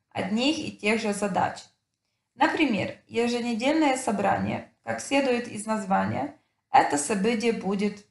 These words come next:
цикличным. И чтобы не добавлять его вручную каждую неделю, мы можем использовать автоматизацию из раздела периодических действий. Чтобы запустить такую функциональность,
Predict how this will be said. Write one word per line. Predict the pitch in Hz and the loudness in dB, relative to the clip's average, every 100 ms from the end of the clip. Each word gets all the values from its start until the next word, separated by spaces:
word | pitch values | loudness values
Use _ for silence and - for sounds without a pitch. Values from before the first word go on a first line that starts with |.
| _ | _
цикличным. | - 220 202 170 - - - _ _ _ _ _ _ _ | -12 -8 -4 -4 -6 -14 -20 _ _ _ _ _ _ _
И | - | -8
чтобы | - 277 247 | -2 0 0
не | 247 240 | 0 2
добавлять | 214 233 240 269 262 | 2 2 6 4 4
его | 233 214 233 202 | -2 2 2 2
вручную | 202 208 - 240 208 | -2 -6 -4 -2 -2
каждую | 202 233 233 202 196 | 4 4 4 0 -4
неделю, | 190 190 269 330 349 - _ _ | -2 0 2 0 -4 -14 _ _
мы | 233 302 392 | -2 2 4
можем | 277 269 277 233 | 6 6 4 -2
использовать | 202 - 226 240 233 214 214 | -4 -6 0 0 2 0 -2
автоматизацию | 208 - 196 202 202 226 254 269 233 208 | -6 -6 -6 -6 -2 4 6 4 -2 -4
из | 208 - | -6 -10
раздела | 185 190 214 240 240 226 - - _ _ _ _ | -8 -6 0 4 4 2 -2 -18 _ _ _ _
периодических | 330 302 214 240 233 220 - 208 | 2 4 4 -2 -4 -8 -6 -6
действий. | 175 170 - - _ _ _ _ _ _ _ _ _ _ _ | -2 -2 -4 -12 _ _ _ _ _ _ _ _ _ _ _
Чтобы | _ 240 214 | _ -2 0
запустить | 233 240 247 - 381 381 | 0 -2 -4 0 0 2
такую | 277 - 254 254 | 2 4 2 2
функциональность, | 233 226 233 214 196 185 190 349 - - | -2 -2 2 4 4 4 2 -2 -4 -12